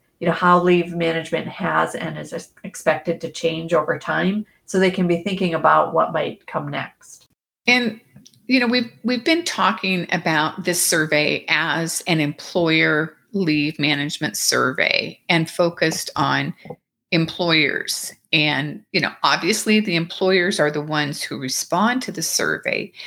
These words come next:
Speaker 2: but this survey is used very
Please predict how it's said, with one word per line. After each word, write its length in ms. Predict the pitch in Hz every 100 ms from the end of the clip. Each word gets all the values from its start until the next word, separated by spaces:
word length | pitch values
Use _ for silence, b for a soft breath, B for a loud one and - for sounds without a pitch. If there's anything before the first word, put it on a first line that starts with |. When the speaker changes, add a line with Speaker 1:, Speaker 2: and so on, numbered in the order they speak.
| B B -
Speaker 2:
but 140 | 185 190 190
this 260 | 247 320
survey 840 | - - 190 202 196 139 135 135 -
is 420 | 165 160 165 -
used 760 | 175 180 165 147 143 - 160
very 320 | 175 175 208